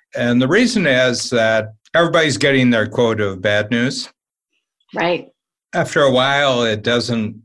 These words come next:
Speaker 1: provide any nourishment. I mean, if
Speaker 2: Mm-hmm.
Speaker 1: it's just a warning and you're responding to it, but where the whole point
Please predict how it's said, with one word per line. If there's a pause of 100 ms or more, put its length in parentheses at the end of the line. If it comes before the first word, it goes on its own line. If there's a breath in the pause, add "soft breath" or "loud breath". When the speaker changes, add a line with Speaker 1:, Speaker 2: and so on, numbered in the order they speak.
(100)
Speaker 1:
provide
any
nourishment.
I
mean, (280 loud breath)
if
Speaker 2:
Mm-hmm.
Speaker 1:
it's
just
a
warning
and
you're
responding
to
it,
but
where
the
whole
point